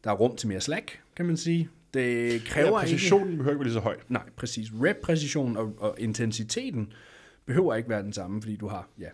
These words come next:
Speaker 1: flere muligheder.
Speaker 2: Du har tre runder mere til at kunne akkumulere de samme effektive reps,
Speaker 1: Ja.
Speaker 2: som er repsene fra, jeg vil ikke sige fem riger, men jeg vil sige fire riger og hele vejen op til failure, ikke?
Speaker 1: Ja. Men samtidig kommer den ekstra volumen jo med mere,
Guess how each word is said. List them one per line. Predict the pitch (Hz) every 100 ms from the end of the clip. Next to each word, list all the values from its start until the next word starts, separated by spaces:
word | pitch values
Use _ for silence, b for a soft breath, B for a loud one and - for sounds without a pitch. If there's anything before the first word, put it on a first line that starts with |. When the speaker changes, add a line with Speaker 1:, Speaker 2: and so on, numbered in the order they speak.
| -
Speaker 1:
flere | 113
muligheder. | 120 202 156 -
Speaker 2:
Du | - 120
har | 117 - - _
tre | - - 139 127
runder | 117 113 113
mere | 117 107 113
til | 117 113
at |
kunne | 107 110
akkumulere | 107 101 104 107 73 95 -
de | 101
samme | - 101 92 104 107
effektive | 110 101 98 110 95 95
reps, | - - 104
Speaker 1:
Ja. |
Speaker 2:
som | 110 98
er | 87 123
repsene | 147 165
fra, | 147 113 101 B B B B B B -
jeg | 113
vil | 117
ikke | 113
sige | 120
fem | - 180
riger, | 147 135
men | 127
jeg | 120
vil |
sige | 113 117 107 101 113 -
fire | 135 143
riger | 113 104
og | 92 98 92
hele | 101 98
vejen | 82
op |
til | - 95
failure, | 82 76 120
ikke? | 160 -
Speaker 1:
Ja. | 101 - _ B B B B B B
Men | - 113 110
samtidig | 139 147 143 147 135
kommer | 151 120
den | 117 113 113
ekstra | 113 - 117
volumen | 110 110 117
jo | 107
med | 98
mere, | 98 101